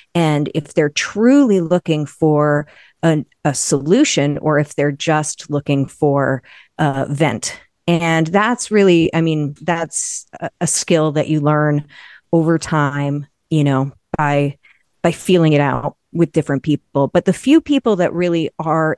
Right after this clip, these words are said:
able to open up and say, "Wow, yes, I would <laughs> love to find a new approach to this. Um, yes, I'm willing for you to ask me a couple of uncomfortable questions if you think that it might help me get to a better answer."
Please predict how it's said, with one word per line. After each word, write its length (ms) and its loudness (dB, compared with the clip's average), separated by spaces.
able 500 0
to 560 -2
open 340 2
up 160 -4
and 160 -6
say, 160 -2
"Wow, 380 0
yes, 320 -2
I 20 -4
would 180 -6
<laughs> 240 0
love 200 0
to 100 -6
find 260 -2
a 60 -2
new 180 -2
approach 640 -4
to 100 0
this. 480 -2
Um, 280 2
yes, 360 2
I'm 160 0
willing 300 -2
for 140 -6
you 100 0
to 140 -2
ask 260 -4
me 100 -4
a 40 -2
couple 320 -4
of 80 -2
uncomfortable 580 -4
questions 480 -6
if 140 -12
you 80 -6
think 400 -6
that 260 0
it 160 -2
might 220 0
help 180 -4
me 120 -2
get 180 -2
to 120 -2
a 40 2
better 260 -2
answer." 480 -4